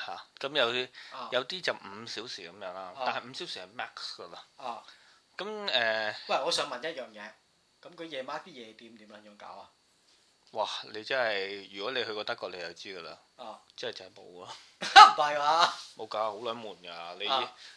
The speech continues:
Speaker 1: 夜晚八點好出街食飯啊，即係好食晒飯啊，
Speaker 2: 啊。
Speaker 1: 屎都抿埋返屋企啊。
Speaker 2: 啊。
Speaker 1: 咁有啲服務業例外咯。咁
Speaker 2: 啊。
Speaker 1: 但係其實你知德國係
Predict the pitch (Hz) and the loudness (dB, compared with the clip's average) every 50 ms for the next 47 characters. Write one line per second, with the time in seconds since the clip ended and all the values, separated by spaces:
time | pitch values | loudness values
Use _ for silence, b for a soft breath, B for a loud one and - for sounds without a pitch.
0 | B - - 107 104 107 104 107 107 104 - - 110 117 120 101 101 107 - 117 | B -6 -4 -4 -2 -2 -2 0 -2 -2 -2 -4 -10 -12 -12 -12 -12 -12 -8 -2
1 | - 117 110 113 104 87 - - 82 85 87 82 85 - 90 98 - 151 127 - | 0 0 0 0 -2 -6 -8 -10 -10 -10 -10 -10 -10 -10 -6 2 4 4 4 4
2 | - 113 110 - 131 147 143 - - - - 117 120 120 123 127 127 110 98 101 | 0 -4 -4 -2 -2 -2 -2 -2 -4 -2 0 2 2 2 2 0 -2 -2 -2 -4
3 | 104 107 107 113 - - - - 110 117 131 - 147 143 120 120 120 101 90 - | -4 -4 -4 -4 -4 -6 -6 -6 -2 0 0 0 2 0 -2 -4 -4 -6 -4 0
4 | - 123 127 127 127 - - 101 98 98 101 104 107 - 135 131 123 117 117 - | 2 4 4 4 2 -2 -6 -6 -6 -6 -6 -8 -8 -4 -4 -2 -2 -4 -6 -12
5 | - _ - 196 226 226 214 190 240 226 208 - - - 143 143 139 - - 131 | -18 _ -8 -2 -2 -2 -2 -2 -4 -8 -10 -10 -12 -12 -12 -12 -10 -10 -10 -8
6 | 139 135 135 131 123 - 127 127 127 127 127 123 123 135 151 156 160 160 160 160 | -6 -6 -6 -6 -4 -4 -4 -2 -2 -2 -2 -2 -2 -2 -2 -2 -2 -2 -4 -4
7 | 160 160 - - - 156 - - 135 123 117 113 110 - 98 - 110 104 110 120 | -6 -8 -10 -10 -8 -6 -4 -4 -2 -2 -4 -6 -6 -8 -8 -8 -8 -8 -8 -8
8 | - 160 156 - - 151 - _ - 135 123 - - 117 113 113 117 | -8 -8 -8 -8 -10 -12 -12 _ -8 -8 -8 -8 -8 -10 -10 -10 -12